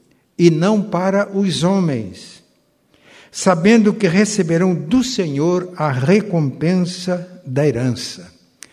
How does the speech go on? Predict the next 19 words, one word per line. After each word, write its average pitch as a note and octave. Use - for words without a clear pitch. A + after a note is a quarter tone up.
É G#3
a G3
Cristo, G#3
o G3
Senhor, D3+
que D3+
vocês C#3
estão F3+
servindo." B2
O -
presbítero C#3+
Onésimo D#3+
disse D#3
aqui E3
que E3+
ele F3+
mantém F3+
a C#3
alma E3